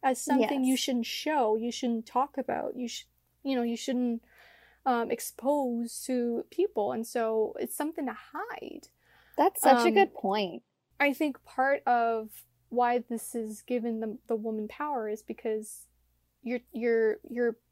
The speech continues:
Speaker 1: you know, you're given agency and power in being awakened to your sexual power, essentially. You're,
Speaker 2: Mm-hmm.
Speaker 1: you're awakened to it, and you, you understand that you can use it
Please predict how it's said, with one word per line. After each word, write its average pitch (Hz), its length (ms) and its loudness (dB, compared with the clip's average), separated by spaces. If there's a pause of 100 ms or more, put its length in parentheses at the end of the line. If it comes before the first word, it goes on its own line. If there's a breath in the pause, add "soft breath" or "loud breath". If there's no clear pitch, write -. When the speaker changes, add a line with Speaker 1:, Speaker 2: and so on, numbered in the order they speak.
(220)
Speaker 1:
you 285 100 -4
know, 233 100 -2
you're 233 200 0
given 285 400 -2
agency 240 520 -2
and 214 140 -6
power 214 640 -4
in 220 340 -4
being 240 500 -2
awakened 226 1080 -4 (680)
to 226 720 -2 (640)
your 226 200 -4
sexual 233 440 -6
power, 302 420 -4
essentially. 311 760 -8
You're, 240 280 2
Speaker 2:
Mm-hmm. 226 160 4
Speaker 1:
you're 247 180 6
awakened 254 600 2
to 359 180 -8
it, 349 260 -2
and 240 220 0
you, 226 340 -4
you 226 760 -6 (580)
understand 240 760 0
that 226 80 0
you 220 160 -6
can 220 300 -4
use 254 280 0
it - 420 -8